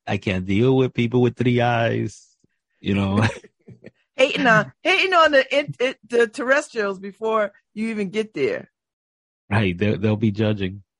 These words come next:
Speaker 1: But, you know,
Speaker 2: They'll
Speaker 1: I
Speaker 2: be
Speaker 1: mean,
Speaker 2: judging.
Speaker 1: I mean, it's a heat wave, right? We'll, we'll, we'll, this too will pass.
Speaker 2: Yeah, like tomorrow.
Speaker 1: <laughs> Yeah. Well, no,
Speaker 2: Right?
Speaker 1: tomorrow's the last day. Tomorrow's the last day.
Speaker 2: No, I thought today was the last day.
Speaker 1: No,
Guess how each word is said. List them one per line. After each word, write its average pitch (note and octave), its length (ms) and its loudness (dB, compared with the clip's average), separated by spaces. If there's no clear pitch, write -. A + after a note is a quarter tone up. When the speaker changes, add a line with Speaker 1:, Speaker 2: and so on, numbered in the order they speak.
Speaker 1:
But, B2 200 2
you E3 100 4
know, D#3+ 100 4
Speaker 2:
They'll A2 120 2
Speaker 1:
I A2 80 0
Speaker 2:
be B2 120 -4
Speaker 1:
mean, C3+ 140 0
Speaker 2:
judging. A#2 280 -8
Speaker 1:
I - 40 -20
mean, F3 140 0
it's F3 160 -2
a F3 60 6
heat A#2+ 280 4
wave, G2 340 -2
right? G#2 300 0
We'll, A2 320 0
we'll, A#2 260 0
we'll, A#2 460 0
this C#3 240 0
too - 220 0
will A#2+ 240 2
pass. - 640 -6
Speaker 2:
Yeah, C#5 220 2
like G#4+ 160 0
tomorrow. G#4 580 0
Speaker 1:
<laughs> B2+ 180 -2
Yeah. A#2+ 280 2
Well, C#3+ 160 4
no, D#3+ 140 6
Speaker 2:
Right? D3 80 2
Speaker 1:
tomorrow's F#4 340 4
the A#4 80 6
last C3+ 320 0
day. F#2+ 320 0
Tomorrow's A#2+ 340 2
the A#2+ 80 -2
last G2+ 320 -2
day. - 160 -14
Speaker 2:
No, F4 100 -8
I B4+ 180 4
thought A4+ 160 0
today G#4 220 -2
was F4 140 -6
the C#4 80 -10
last A#3+ 300 2
day. D#3+ 420 0
Speaker 1:
No, G2+ 60 -4